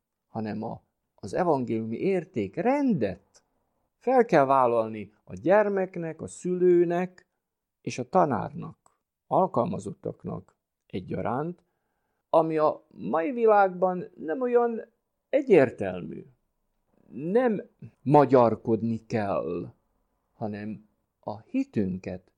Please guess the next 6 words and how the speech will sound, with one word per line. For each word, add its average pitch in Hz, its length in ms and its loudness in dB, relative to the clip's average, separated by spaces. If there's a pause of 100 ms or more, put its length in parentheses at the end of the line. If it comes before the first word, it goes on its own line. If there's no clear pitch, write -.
(120)
megélni 139 1000 -4 (380)
abban 185 420 0
az 135 240 -6 (120)
ezer 180 420 2
éves 151 460 0
értékrendben, 127 1700 -2